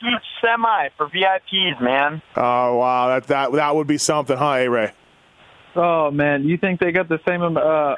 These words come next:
Speaker 3: amount of, uh, like, coffee and, and treats and stuff as, like, say, Factory Cowie
Speaker 1: They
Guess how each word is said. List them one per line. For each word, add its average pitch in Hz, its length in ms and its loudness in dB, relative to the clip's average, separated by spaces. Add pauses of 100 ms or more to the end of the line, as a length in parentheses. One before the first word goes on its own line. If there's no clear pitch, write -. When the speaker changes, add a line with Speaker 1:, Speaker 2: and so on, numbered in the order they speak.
Speaker 3:
amount 151 300 0
of, 139 180 -2
uh, 131 360 2
like, 123 200 -2 (160)
coffee 147 880 0
and, 120 260 -2
and 127 320 0
treats 147 380 0
and 156 140 -2
stuff 156 280 -2
as, 139 120 0
like, 131 280 0
say, 131 280 2 (400)
Factory 151 340 0
Cowie 147 460 2
Speaker 1:
They - 0 -